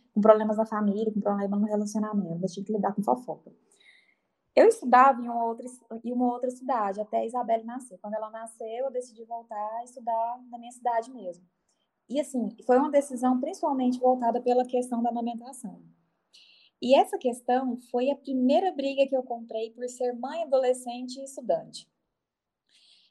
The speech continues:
É, o diretor de onde eu estudava, da escola onde eu estudava, não permitia que eu saísse pra amamentar ela, acredita? E mesmo assim, eu batia de frente, eu saía. E, e foi assim que eu percebi que talvez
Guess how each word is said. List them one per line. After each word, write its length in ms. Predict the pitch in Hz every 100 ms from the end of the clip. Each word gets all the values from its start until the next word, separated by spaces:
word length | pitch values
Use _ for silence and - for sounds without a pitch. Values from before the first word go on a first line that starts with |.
| _
É, 320 | 226 220 208 -
o 80 |
diretor 420 | 233 294 320 381 339
de 120 | 240
onde 180 | 220 208
eu 40 |
estudava, 500 | 208 196 214 247 247
da 80 | 202
escola 220 | - 202
onde 80 | 202
eu 60 |
estudava, 440 | 208 202 220 214 - 214
não 140 | 262
permitia 420 | 339 320 294 269
que 60 | 262
eu 40 |
saísse 300 | 262 269 254
pra 120 | 254 247
amamentar 440 | 247 247 247 247 247
ela, 140 | 185
acredita? 520 | - 202 202 226 226 - _ _ _ _ _ _ _ _ _ _
E 140 | 330 403
mesmo 320 | 427 440 440
assim, 260 | 440 349 349
eu 60 |
batia 360 | 339 320 330 302
de 120 | 285
frente, 500 | 285 247 262 277 294
eu 80 | 285
saía. 640 | 302 302 262 202 202 208 -
E, 760 | 240 247 240 226 208 202 - -
e 60 | 233
foi 260 | 277 302
assim 480 | 330 - 262 311 - - _ _ _ _
que 80 | -
eu 80 | 247
percebi 720 | 262 269 277 254 214 220 233
que 800 | - 254 254 240 226 214 202 196 - - _ -
talvez 400 | 220 226 233 254